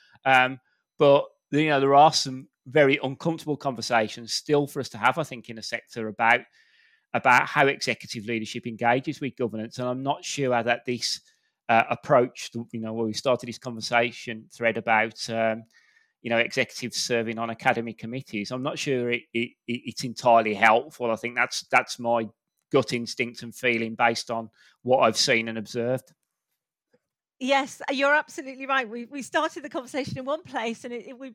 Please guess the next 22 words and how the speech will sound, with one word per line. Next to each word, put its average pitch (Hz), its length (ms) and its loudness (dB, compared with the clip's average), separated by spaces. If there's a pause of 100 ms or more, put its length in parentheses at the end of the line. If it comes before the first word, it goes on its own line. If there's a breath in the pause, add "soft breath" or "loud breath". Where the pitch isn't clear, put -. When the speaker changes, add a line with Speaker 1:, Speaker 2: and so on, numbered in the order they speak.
Speaker 2:
we've 247 180 -18 (160)
broadened 262 380 -12
it 247 160 -12
out 247 240 -4
now. 214 100 -6
I 214 80 -2
think 247 200 -14
you're, 247 280 -4
I 247 60 0
think 311 180 -8
that's 285 160 -8
a 269 140 -16
really 262 260 -12
good 233 160 -10
idea. 226 360 -4
We 214 120 -10
should 214 200 -18
do 247 160 -12
a 220 40 -8
whole 262 300 -2
podcast 220 720 -8
about, 214 460 -4